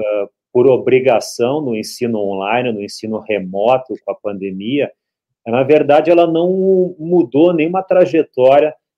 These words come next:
é, do setor de educação. Ela acelerou, na verdade, uma tendência que já vinha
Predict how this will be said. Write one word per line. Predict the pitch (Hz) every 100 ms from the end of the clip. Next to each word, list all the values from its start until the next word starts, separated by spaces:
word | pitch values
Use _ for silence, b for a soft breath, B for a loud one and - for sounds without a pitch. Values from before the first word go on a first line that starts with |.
| _
é, | 123
do | 120 127
setor | 135 147 135 131 135
de | 131
educação. | 120 123 - 135 - 117 110 113 107
Ela | 110 123
acelerou, | 135 - 170 170 165 127 135 160
na | 117
verdade, | 104 104 110 110
uma | 113 110
tendência | - 110 110 110 117
que | -
já | 113 117 101 -
vinha | 110 143